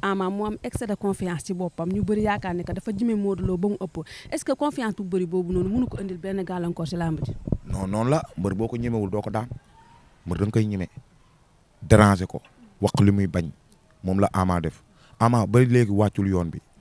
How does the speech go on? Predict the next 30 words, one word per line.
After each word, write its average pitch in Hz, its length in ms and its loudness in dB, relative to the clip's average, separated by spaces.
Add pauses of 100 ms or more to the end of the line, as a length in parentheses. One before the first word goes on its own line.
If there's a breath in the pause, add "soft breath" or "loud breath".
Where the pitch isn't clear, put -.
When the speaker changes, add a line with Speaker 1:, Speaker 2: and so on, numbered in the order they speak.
(220)
Speaker 2:
Xam 117 100 2
nga 135 60 2
la 135 60 2
moo 135 100 2
tax 127 160 0
wàccul 113 280 2
yoon 92 200 2
bi? - 80 -10 (240 loud breath)
Moom 104 220 4
li 117 60 8
ko 127 120 6
war 120 140 2
ci - 80 -10 (100)
sport 92 260 -2
lay 90 140 2
def. 80 300 -6 (340)
Jaralu 107 280 10
ko 98 120 2
cent 107 300 -2
francs. 92 420 -4
Wax 95 120 -10
na 110 100 -6
dëgg. 127 220 -6 (1700)
Pour - 100 0
lan 151 140 2
ma 131 80 2
koy 123 200 0
naan 123 200 -2
ko 147 120 -6
yii 175 520 2